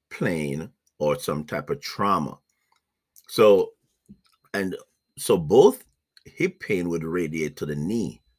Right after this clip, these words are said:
but look for the age difference between the two and look to see if there's normal weight or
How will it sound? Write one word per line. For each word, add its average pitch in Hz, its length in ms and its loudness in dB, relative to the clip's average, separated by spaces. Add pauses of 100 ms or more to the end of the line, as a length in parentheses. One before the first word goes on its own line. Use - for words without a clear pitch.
(240)
but 82 180 -2
look 117 200 0
for 107 160 -4
the 104 180 -2
age 101 220 -6
difference 78 680 -10
between 71 460 -8
the - 80 -10
two 170 420 0 (520)
and 82 260 -6
look 101 220 -4
to 87 100 -10
see 82 640 -8 (100)
if 71 240 -10
there's 73 420 -6 (300)
normal 98 480 -2
weight 82 380 -4
or 76 180 -8